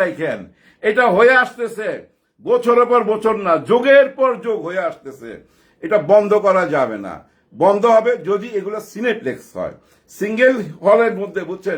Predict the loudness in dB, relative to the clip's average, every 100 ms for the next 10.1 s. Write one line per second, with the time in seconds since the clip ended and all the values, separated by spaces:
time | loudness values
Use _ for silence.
0 | -8 -10 -12 -12 -10 -8 -8 -8 -2 0
1 | 0 -4 -14 _ -8 -8 -6 -4 -4 -2
2 | -2 -2 -4 -6 -6 -2 0 2 -2 -8
3 | _ _ -2 0 0 -4 -6 -6 -4 -4
4 | -4 -4 -2 0 2 2 0 -8 _ _
5 | -2 0 0 -2 -2 0 0 -2 -2 0
6 | 2 2 0 -6 _ _ 0 0 0 -4
7 | -10 -8 -8 -8 -6 -6 -8 -14 -14 -14
8 | -10 -8 -4 -2 0 -2 -4 -10 -8 -4
9 | -4 -6 -14 _ _ -4 -2 -2 -4 -4